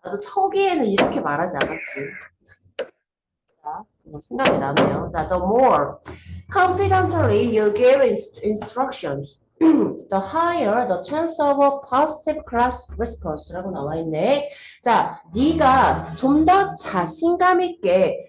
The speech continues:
강의를 할수록, 라는 말이겠지. 정보를 전달하는 거니까. 오케이? 강의를 하면 할수록 긍정적인 학습, 아, 학급의 반응의 기회가 더 높아지겠지.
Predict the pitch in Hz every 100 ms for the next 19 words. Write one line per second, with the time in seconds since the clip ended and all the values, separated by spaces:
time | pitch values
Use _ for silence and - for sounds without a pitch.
0 | - - 190 196 220 294 320 339 - 220
1 | 156 - _ _ _ _ _ 226 269 320
2 | 170 190 185 - 160 233 247 254 240 190
3 | 170 208 214 190 160 147 139 208 294 311
4 | - - 269 330 - - _ 190 220 240
5 | 277 277 294 311 - 175 247 262 165 -
6 | - - - - 247 277 349 359 359 349
7 | 339 339 320 339 - - - - - 180
8 | 214 320 320 - 311 294 294 285 285 -
9 | 156 160 175 175 220 302 294 196 185 180
10 | 147 139 240 294 - 160 - - 254 -
11 | - _ - -